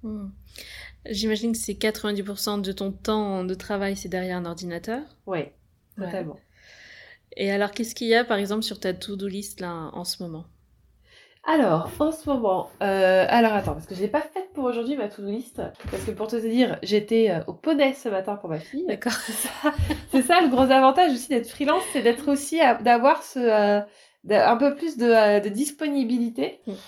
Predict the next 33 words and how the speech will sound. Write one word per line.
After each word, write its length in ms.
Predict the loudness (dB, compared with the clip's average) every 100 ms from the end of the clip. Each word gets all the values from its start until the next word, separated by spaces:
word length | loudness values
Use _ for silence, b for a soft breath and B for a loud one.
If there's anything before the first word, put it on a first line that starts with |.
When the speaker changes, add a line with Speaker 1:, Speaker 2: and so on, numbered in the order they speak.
| B B -6
Speaker 2:
Donc, 340 | 0 0 0 2
euh, 560 | 4 4 4 4 2
du 120 | 0
coup, 180 | 0 0
je 100 | -2
vais 60 | -2
peut-être 160 | -4
te 80 | -2
dire 180 | 2 2
ma 140 | 2
to-do 320 | -2 -4 -2 -2
de, 540 | -2 2 4 6 6
d'hier. 680 | 4 2 4 4 4 2 -2 B B _ _
Par 160 | -4 0
exemple, 580 | 0 2 2 2 -6 -6 -8
j'ai 440 | 0 0 0 -2
une 100 | 0
partie 320 | 0 0 -2
modération, 600 | 2 4 4 2 -2 -10 -12
répondre 360 | -6 -6 -2 0
à 100 | 0
tous 180 | -2 -2
les 120 | -2
commentaires 460 | 0 0 0 -4 -4
que 80 |
je 80 | -6
reçois 200 | -6 -8
sur 180 | -12 -12
Instagram. 500 | -12 -10 -4 -4 -4 -12
C'est 140 | -8
ma 80 | -8
petite, 320 | -8 -18 -6
euh, 160 | -2 -2